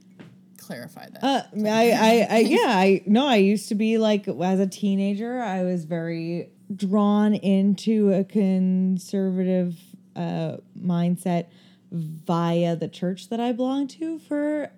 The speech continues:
Speaker 2: an amount of time. And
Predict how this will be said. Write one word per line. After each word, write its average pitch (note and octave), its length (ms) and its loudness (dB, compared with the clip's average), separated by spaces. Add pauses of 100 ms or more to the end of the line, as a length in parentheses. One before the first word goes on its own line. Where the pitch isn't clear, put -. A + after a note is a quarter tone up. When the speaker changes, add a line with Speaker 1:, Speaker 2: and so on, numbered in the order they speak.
Speaker 2:
an D#4 180 -6
amount D#4 280 -8
of D4+ 80 -14
time. E4 360 -8 (320)
And F#3+ 840 0